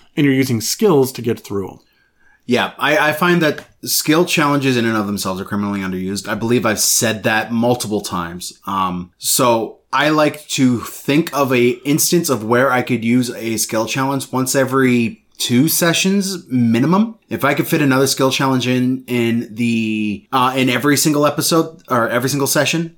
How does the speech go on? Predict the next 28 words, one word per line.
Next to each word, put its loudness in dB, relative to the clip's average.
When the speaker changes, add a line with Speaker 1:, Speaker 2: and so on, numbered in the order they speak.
Speaker 2:
then 0
we 4
are 2
laughing. -2
We're -6
having -4
a -6
good -2
time -4
because -6
the -4
party 0
is 0
able -4
to -4
really -2
build 2
together 0
as 0
a 0
team, 2
which, 0
let's -2
be 2
completely 2
honest, -2
this -4
is -4